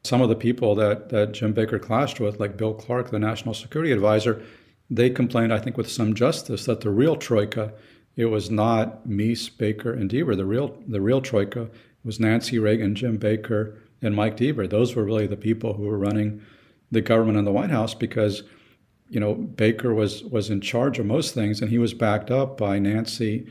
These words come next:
and Mike Deaver, who were the ones who had the closest relationship with the president, the personal, closest personal relationship with the president.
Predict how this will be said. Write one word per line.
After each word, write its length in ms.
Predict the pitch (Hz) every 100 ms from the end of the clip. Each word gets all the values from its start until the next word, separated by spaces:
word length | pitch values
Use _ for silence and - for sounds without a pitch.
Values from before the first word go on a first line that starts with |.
| - _
and 140 | 117 107
Mike 200 | 107 107
Deaver, 360 | 151 185 104
who 100 | 107
were 140 | 110 110
the 80 |
ones 240 | 107 107 110
who 80 | 113
had 100 | 104
the 80 |
closest 480 | 95 113 113 117 -
relationship 560 | 110 110 131 117 110 -
with 120 | 107
the 60 | 107
president, 420 | 123 151 98 95
the 80 | 98
personal, 420 | - 143 123 -
closest 380 | - 120 110 - - _ -
personal 400 | 139 143 120 110
relationship 560 | 104 104 135 - -
with 100 | 113
the 80 | 117
president. 540 | - 120 117 123 -